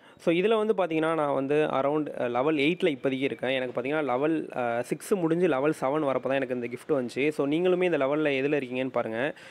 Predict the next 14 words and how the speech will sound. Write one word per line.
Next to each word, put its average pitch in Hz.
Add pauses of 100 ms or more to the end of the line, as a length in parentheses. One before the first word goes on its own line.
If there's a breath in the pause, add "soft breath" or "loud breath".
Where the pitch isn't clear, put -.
(180 loud breath)
Around 156
நீங்க 156
சிக்ஸை -
cross 147
பண்ணிட்டீங்க 139
அப்படின்னாலே 123
உங்களோட 127
இமெயிலை 170
வந்து 127
அடிக்கடி 127
check -
பண்ண, 120 (140)
அஹ், 110
பழகிங்க. 120